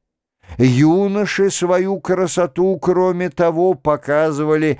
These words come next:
во всевозможных физических состязаниях, пеших и конных,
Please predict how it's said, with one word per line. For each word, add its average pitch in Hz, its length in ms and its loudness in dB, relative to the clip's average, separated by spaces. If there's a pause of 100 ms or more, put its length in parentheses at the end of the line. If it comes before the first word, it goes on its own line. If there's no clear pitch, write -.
(160)
во 139 180 0
всевозможных 135 1120 -2
физических 135 1120 -2
состязаниях, 139 1400 -2 (380)
пеших 160 760 0
и 120 120 -4
конных, 123 880 -4